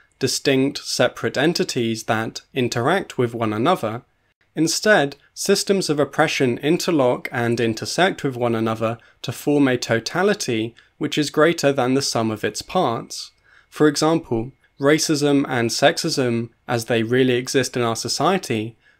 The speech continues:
are not separate social structures which interact, but are instead intertwined to such an extent that one cannot be separated from the other. Given this, quote, "All struggles against domination are necessary components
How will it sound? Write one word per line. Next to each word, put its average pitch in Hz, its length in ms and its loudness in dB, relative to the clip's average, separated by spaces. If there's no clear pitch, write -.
are 127 100 -2
not 190 240 4
separate 143 480 2
social 117 340 0
structures 135 560 0
which 117 200 -2
interact, 117 760 -4
but 127 200 0
are 131 140 2
instead 165 460 0
intertwined 127 920 0
to 131 100 -6
such - 340 0
an 113 80 0
extent 120 640 -2
that 143 240 -2
one 143 300 4
cannot 127 420 -4
be 120 120 0
separated 123 720 -2
from 110 360 -4
the 113 120 -2
other. 120 380 0
Given 180 340 4
this, - 500 -2
quote, - 460 0
"All 196 180 4
struggles 143 600 2
against 127 360 -2
domination 117 640 0
are 110 180 0
necessary 120 640 0
components 123 800 0